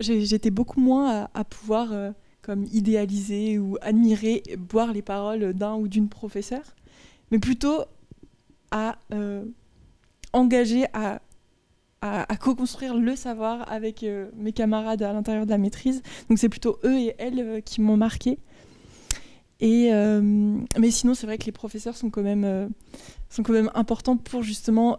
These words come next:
euh, créer cette dynamique de confiance et de bienveillance à l'intérieur des séminaires. Et c'est vraiment ce que j'ai, j'ai vécu. Donc, euh, pour ça, ouais, je remercie vraiment tous les profs qui sont, euh, vraiment à l'écoute, euh, des besoins et,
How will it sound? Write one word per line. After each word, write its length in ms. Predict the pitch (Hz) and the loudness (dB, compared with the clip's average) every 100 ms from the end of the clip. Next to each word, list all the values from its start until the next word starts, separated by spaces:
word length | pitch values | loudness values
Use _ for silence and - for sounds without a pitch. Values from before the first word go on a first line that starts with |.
| - | 0
euh, 380 | 202 202 196 202 - | 0 0 -2 -6 -8
créer 380 | - 262 277 | -6 0 0
cette 240 | 277 226 190 | 0 -4 -4
dynamique 640 | 196 214 214 220 233 - | 2 2 4 4 2 -2
de 160 | 202 208 | 0 0
confiance 760 | - 247 247 - 240 247 - - | 0 -2 -2 -2 -4 -4 -8 -4
et 240 | 254 269 262 | 2 4 4
de 180 | 202 214 | 2 -2
bienveillance 760 | 190 226 220 220 226 247 - - | 0 0 2 2 2 2 -2 -6
à 120 | 226 | 0
l'intérieur 440 | 233 226 226 220 220 | 2 4 4 4 2
des 100 | 208 | 0
séminaires. 500 | - 208 208 220 247 | 0 2 4 4 2
Et 60 | |
c'est 160 | 214 - | -2 -6
vraiment 240 | 214 214 | -4 -2
ce 100 | 240 | -2
que 140 | - 226 | -2 -4
j'ai, 340 | 214 202 - | -4 -6 -6
j'ai 140 | 220 208 | -6 -4
vécu. 380 | 202 - 226 247 - - - - | -4 -4 -6 -6 -14 -20 -20 -2
Donc, 200 | 220 - | -2 2
euh, 300 | 214 202 202 | 2 2 2
pour 200 | 196 - | -4 -8
ça, 180 | - 233 | -2 0
ouais, 80 | 220 | 0
je 100 | 208 | 0
remercie 380 | 208 202 - 202 | 0 0 -2 -2
vraiment 280 | 208 226 | 2 2
tous 140 | 233 - | 2 -2
les 120 | 214 | -6
profs 240 | - 214 | -4 -4
qui 120 | - - | -6 -6
sont, 280 | - 214 | -4 0
euh, 120 | 196 202 220 - - - _ _ | 0 -2 -6 -14 -20 -20 _ _
vraiment 300 | 220 226 254 | 4 6 8
à 160 | 233 202 | 6 6
l'écoute, 540 | 208 220 - 254 - | 4 2 0 -2 0
euh, 340 | 220 202 202 202 - - | 2 2 0 -2 -8 -8
des 200 | 190 208 | 0 2
besoins 600 | 202 233 220 226 226 233 | 4 4 4 4 4 4
et, 340 | 202 196 196 | 4 2 0